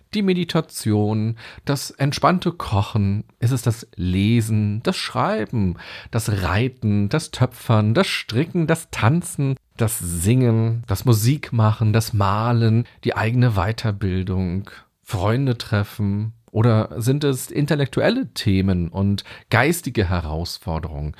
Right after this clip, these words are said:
Ist es das Lachen? Was ist es bei dir? Was ist das Gute und Schöne, was viel zu kurz kommt? Schau, was du wirklich brauchst und sorge dafür, dass es Raum und Zeit im Laufe des Tages dafür gibt.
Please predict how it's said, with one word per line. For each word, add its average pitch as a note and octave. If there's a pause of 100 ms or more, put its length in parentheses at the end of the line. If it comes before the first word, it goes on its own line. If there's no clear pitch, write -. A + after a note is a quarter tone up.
(280)
Ist D#3
es E3+
das E3+
Lachen? D3+ (260)
Was G3
ist F#3
es E3+
bei E3+
dir? D#3+
Was C#3+
ist -
das C#3
Gute A2+
und F#2
Schöne, G#2+ (400)
was -
viel -
zu F#3
kurz -
kommt? - (760)
Schau, F#3
was F3
du C#3+ (120)
wirklich A2+
brauchst E2
und A2+
sorge C3
dafür, A#2+
dass A2+
es -
Raum G2
und G2+
Zeit F#2+ (320)
im F2
Laufe E2
des F2
Tages -
dafür -
gibt. -